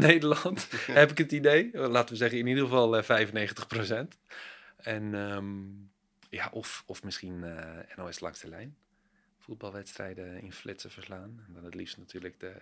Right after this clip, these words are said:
Speaker 1: de topclubs, maar, eh, dat is een lange weg, hoor, daar naartoe, denk ik.
Speaker 2: En heb je nog andere sporten die je leuk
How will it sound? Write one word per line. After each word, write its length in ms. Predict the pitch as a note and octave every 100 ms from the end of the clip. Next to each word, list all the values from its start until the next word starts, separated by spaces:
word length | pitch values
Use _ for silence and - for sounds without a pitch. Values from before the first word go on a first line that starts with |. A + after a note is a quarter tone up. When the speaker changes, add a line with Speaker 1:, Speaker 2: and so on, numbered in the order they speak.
| F2+
Speaker 1:
de 100 | F2+
topclubs, 540 | - F#2+ - F#2+ - -
maar, 260 | F#2 E2
eh, 80 | E2+ F2 _ _ _ _
dat 80 |
is 80 | F#2+
een 60 | F2+
lange 220 | F#2+ G2 F#2+
weg, 160 | F#2+
hoor, 120 | -
daar 120 | F#2+ F2+
naartoe, 260 | F2 F#2
denk 260 | F2+ F2 -
ik. 240 | - - _ _ - - - _ _ _ _ _
Speaker 2:
En 120 | -
heb 140 | A#2+ C3
je 60 |
nog 140 | - A#2+
andere 220 | E3+ C3+
sporten 380 | - - F2 E2
die 120 | F2
je 340 | F2 E2 D#2+ D#2+ _ _ _ _ _ -
leuk 360 | F#2 F#2+ -